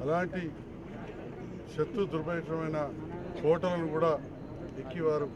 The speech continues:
ఎంతోమంది భారతదేశానికి ద్రోహం చేసిన వాళ్ళతో పోరాడిన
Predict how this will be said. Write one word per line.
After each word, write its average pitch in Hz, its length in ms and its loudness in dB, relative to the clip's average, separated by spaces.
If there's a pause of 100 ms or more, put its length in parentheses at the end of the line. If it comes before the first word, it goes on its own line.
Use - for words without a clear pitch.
(360)
ఎంతోమంది 160 540 0 (1300)
భారతదేశానికి 151 800 2
ద్రోహం 147 380 0
చేసిన 139 260 -2
వాళ్ళతో 135 280 -2 (180)
పోరాడిన 143 440 0